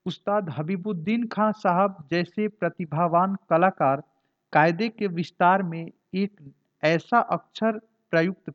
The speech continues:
करते थे, जिसमें नवीनता महसूस होती थी।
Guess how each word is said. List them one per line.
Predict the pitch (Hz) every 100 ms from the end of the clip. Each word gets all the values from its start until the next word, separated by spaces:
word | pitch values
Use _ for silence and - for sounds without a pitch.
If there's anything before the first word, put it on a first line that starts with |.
| -
करते | 156 160 220
थे, | - 143 147 _ _ _ _ _ _ _ _ _ _ _ _ _ _
जिसमें | 123 180 - 196 214 202
नवीनता | 147 156 170 202 202 220
महसूस | 202 160 135 202 196 -
होती | 143 - 131
थी। | _ _